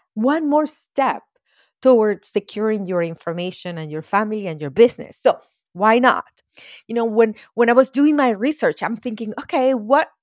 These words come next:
holidays?" Of course, are important things, right? We, we celebrate, we just celebrated the holidays,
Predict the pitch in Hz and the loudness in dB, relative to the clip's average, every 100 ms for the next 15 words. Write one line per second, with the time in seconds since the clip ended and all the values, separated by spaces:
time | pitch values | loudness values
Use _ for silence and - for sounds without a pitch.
0 | _ _ - - 415 453 185 143 175 185 | _ _ -12 -2 2 2 0 -2 -6 -14
1 | - - 247 202 - _ _ _ _ _ | -8 2 4 2 -4 _ _ _ _ _
2 | _ _ _ _ _ _ - _ 202 269 | _ _ _ _ _ _ -20 _ 0 2
3 | 269 302 349 370 - - 180 170 - - | 4 2 2 2 -2 -4 -8 -12 -18 -20
4 | _ - - - _ 208 247 240 233 202 | _ -20 -20 -20 _ 2 2 2 0 -2
5 | 220 - - 285 277 220 185 170 165 156 | -6 -2 0 2 2 2 0 0 -2 -8
6 | _ - - _ - 147 - 233 - 226 | _ -20 -20 _ -20 -18 -4 -4 0 2
7 | 202 175 180 170 160 160 160 165 160 170 | 2 4 2 2 -2 -4 -4 -4 -2 -4
8 | 180 - | -6 -12